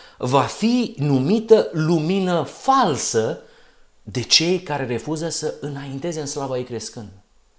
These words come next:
Bă, fraților, dacă a fost respinsă în începutul ei solia o mie opt sute optzeci și opt, cum să ajungă oamenii aceștia să primească slava crescândă de care dumneavoastră aveți parte în prezentările noastre? Vedeți că numai cei care au primit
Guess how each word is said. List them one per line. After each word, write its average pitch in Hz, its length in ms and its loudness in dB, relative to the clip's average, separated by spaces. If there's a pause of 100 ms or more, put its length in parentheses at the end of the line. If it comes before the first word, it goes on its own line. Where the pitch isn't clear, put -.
(120)
Bă, 170 80 -6
fraților, 165 320 -6
dacă 120 200 -8
a 117 40 -4
fost 131 240 -12
respinsă 110 720 -8 (260)
în 113 140 -8
începutul 107 600 -8
ei 101 140 -6
solia 95 360 -8
o 90 40 -8
mie 95 140 -8
opt 87 100 -10
sute - 100 -10
optzeci 90 200 -12
și - 100 -12
opt, 90 140 -14 (760)
cum 233 180 4
să 226 120 -2
ajungă 165 320 0
oamenii 139 280 0
aceștia 139 320 -8 (140)
să - 280 -2
primească 139 840 -4
slava 135 440 -6
crescândă 190 600 -2
de 131 140 -4
care 120 180 -6
dumneavoastră 107 460 -6
aveți 95 300 -10
parte 90 360 -8 (320)
în 104 100 -6
prezentările 92 580 -6
noastre? - 320 -18 (3000)
Vedeți 123 280 -8
că - 80 -10
numai 127 260 -8
cei 151 180 -8
care 143 200 -10
au 123 100 -2
primit 180 480 -6